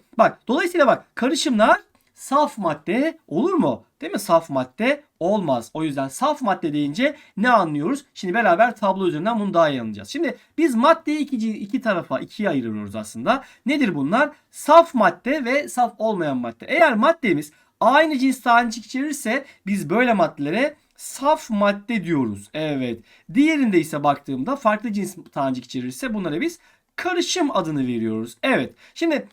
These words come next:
saf maddeler eğer aynı cins atom içeriyorsa biz bunlara ne diyoruz? Element diyoruz. Evet, aynı cins, e,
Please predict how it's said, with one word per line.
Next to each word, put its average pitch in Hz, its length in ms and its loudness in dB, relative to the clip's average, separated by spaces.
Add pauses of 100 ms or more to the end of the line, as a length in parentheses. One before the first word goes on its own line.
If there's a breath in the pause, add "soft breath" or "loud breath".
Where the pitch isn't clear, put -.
(100)
saf 349 360 4
maddeler 254 520 0
eğer 254 300 2
aynı 294 380 4
cins 262 260 2
atom 202 300 -4
içeriyorsa 196 1000 0 (320 loud breath)
biz 226 240 0
bunlara 175 240 0
ne 220 120 -2
diyoruz? 254 300 -2 (300 soft breath)
Element 254 800 4
diyoruz. 110 420 -4
Evet, 123 300 -4
aynı 185 300 0
cins, 160 100 -10 (180)
e, 143 40 -6